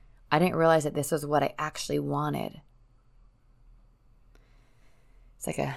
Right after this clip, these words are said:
breath of fresh air. So, all right.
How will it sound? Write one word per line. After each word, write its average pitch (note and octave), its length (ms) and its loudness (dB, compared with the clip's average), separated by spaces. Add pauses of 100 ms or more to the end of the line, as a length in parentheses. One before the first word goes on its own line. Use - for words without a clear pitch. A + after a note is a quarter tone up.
(160)
breath - 240 -4
of C#3 120 -4
fresh - 300 -10
air. C3+ 260 -8 (1300)
So, C#3 400 -2 (680)
all C#3+ 80 4
right. - 240 2